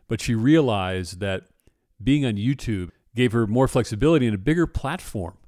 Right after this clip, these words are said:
to tap into her passion and her mission to reach people all around the globe. There's always a different way. Sometimes the very thing that we want isn't that at all, but if we just pull up a bit and look a little bit further out or a little bit to the left or to the right,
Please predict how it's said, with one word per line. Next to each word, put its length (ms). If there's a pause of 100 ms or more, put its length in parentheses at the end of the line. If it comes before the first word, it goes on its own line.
(260)
to 80
tap 260
into 200
her 120
passion 520
and 100
her 100
mission 460
to 140
reach 360 (540)
people 400
all 240
around 220
the 80
globe. 560 (480)
There's 160
always 420
a 60
different 280
way. 300 (260)
Sometimes 680 (380)
the 100
very 260
thing 220
that 80
we 160
want 400
isn't 300
that 240
at 80
all, 280
but 140
if 80
we 100
just 360
pull 240
up 120
a 60
bit 340
and 120
look 180
a 20
little 140
bit 160
further 400
out 300
or 60
a 20
little 180
bit 160
to 140
the 40
left 380
or 60
to 100
the 140
right, 400